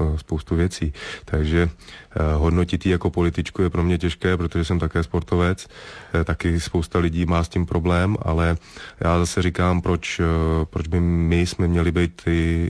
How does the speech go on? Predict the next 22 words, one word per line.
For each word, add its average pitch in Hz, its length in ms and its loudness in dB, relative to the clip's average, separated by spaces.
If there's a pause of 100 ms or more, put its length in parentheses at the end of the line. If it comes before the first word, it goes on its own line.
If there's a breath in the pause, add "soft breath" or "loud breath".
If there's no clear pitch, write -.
ty 80 140 -4
špatný 85 400 -2
politici. 98 540 -2 (100)
Já, 78 60 0 (100)
eh, 76 300 -2
každý, 82 380 0
každý 82 340 -2
člověk, 85 460 -2
eh, 80 120 0 (340 loud breath)
se - 120 -10
to 87 80 2
m-, 82 220 2 (100)
může 82 300 2
naučit 82 560 0
a, 82 180 0
a, - 200 -2 (220)
a - 20 0
naučit 82 320 0
se 90 80 2
to 87 100 -2
může 82 200 2
jenom, 85 280 2